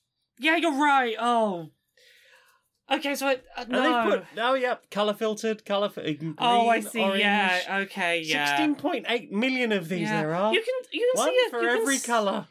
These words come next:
Speaker 1: you can see a, you can see a ruffly corner on it there. That, it's just literally the wrapper.
Speaker 2: Yeah. Yeah. Don't.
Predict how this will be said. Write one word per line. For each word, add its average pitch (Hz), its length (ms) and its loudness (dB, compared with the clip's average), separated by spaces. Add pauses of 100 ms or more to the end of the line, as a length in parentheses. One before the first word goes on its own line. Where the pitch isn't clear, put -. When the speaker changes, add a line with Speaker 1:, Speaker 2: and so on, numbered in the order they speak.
Speaker 1:
you 311 120 0
can 392 140 -4
see 370 260 0
a, 381 160 0 (220)
you 247 160 -4
can 277 140 0
see 320 240 0
a 339 80 2
ruffly 285 680 -2
corner 370 480 0
on 254 120 0
it 254 100 -2
there. 359 220 0
That, 285 180 -2
it's 311 200 -4
just 381 220 -10
literally 311 560 -2
the 180 140 -4
wrapper. 190 520 -4 (260)
Speaker 2:
Yeah. 160 320 -6 (1000)
Yeah. 139 220 -6 (1200)
Don't. 143 320 -4